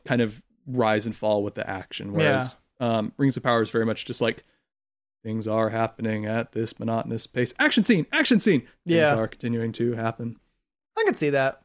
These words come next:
Speaker 1: Yeah. And that kinda, it bugged me. Um, that made it harder to watch, I think, harder
Speaker 2: Right.
Speaker 1: to get into. Just less variety.
Speaker 2: Yeah. No, I see that. I have no counterpoint.
Speaker 1: Yes!
Speaker 2: Nice.
Speaker 1: Two to zero,
Speaker 2: Uh,
Speaker 1: Matt. <laughs>
Speaker 2: uh, what else?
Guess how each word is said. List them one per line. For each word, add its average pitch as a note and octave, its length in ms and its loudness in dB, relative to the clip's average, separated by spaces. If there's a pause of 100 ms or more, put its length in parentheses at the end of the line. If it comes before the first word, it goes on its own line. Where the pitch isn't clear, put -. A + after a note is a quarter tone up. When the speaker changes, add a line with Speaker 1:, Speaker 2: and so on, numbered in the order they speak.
(120)
Speaker 1:
Yeah. F#3 200 0 (760)
And D#3 120 4
that D#3 100 2
kinda, B2+ 380 2
it C#3 160 0
bugged G#2 240 -6
me. A2+ 160 -12 (560)
Um, A2+ 360 -2
that A#2+ 100 -2
made A#2+ 180 2
it G#2+ 80 2
harder G2 240 -4
to G#2 60 -16
watch, - 320 -14
I C#3 80 -6
think, - 200 -10
harder A#2+ 160 -6
Speaker 2:
Right. C3 140 -4
Speaker 1:
to D3 80 -2
get C3+ 60 -6
into. C#3+ 260 -6 (500)
Just - 240 -8
less B2+ 160 -2
variety. G2+ 380 -4 (320)
Speaker 2:
Yeah. C3+ 220 -4 (520)
No, F3 220 -2
I E3 60 -8
see E3 120 -2
that. C3+ 220 -4 (680)
I D#3 40 -12
have D3+ 80 -4
no D3 80 0
counterpoint. C3+ 460 -6 (800)
Speaker 1:
Yes! - 540 -4
Speaker 2:
Nice. - 240 -14 (600)
Speaker 1:
Two A#3 100 4
to D3+ 80 4
zero, A3+ 180 6
Speaker 2:
Uh, G3+ 40 2
Speaker 1:
Matt. D3 260 0 (480)
<laughs> - 1160 -2
Speaker 2:
uh, F3+ 580 6
what G#3+ 140 8
else? - 340 0